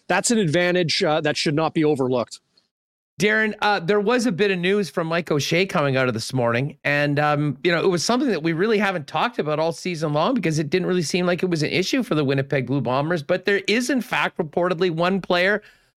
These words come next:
Speaker 2: that couldn't make the trip because he's not allowed to travel. And that, of course, is Tua Eli on the Bomber offensive line.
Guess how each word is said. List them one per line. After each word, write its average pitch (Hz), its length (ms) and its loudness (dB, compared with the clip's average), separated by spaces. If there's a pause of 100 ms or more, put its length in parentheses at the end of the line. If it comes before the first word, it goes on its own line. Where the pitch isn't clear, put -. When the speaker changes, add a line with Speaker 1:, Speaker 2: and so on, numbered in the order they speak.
(100)
Speaker 2:
that 196 260 -2
couldn't 240 320 -2
make 202 220 0
the 190 80 -2
trip 185 420 -2
because 190 320 0
he's 170 220 -2
not 180 340 0
allowed 185 380 0
to 160 80 -8
travel. 156 460 0
And 165 100 -6
that, 165 160 0
of 165 100 -6
course, 160 300 -4
is 156 60 -4
Tua 165 400 -2
Eli 160 440 2
on 151 180 0
the 151 100 0
Bomber 156 440 0
offensive 147 600 -2
line. 160 300 0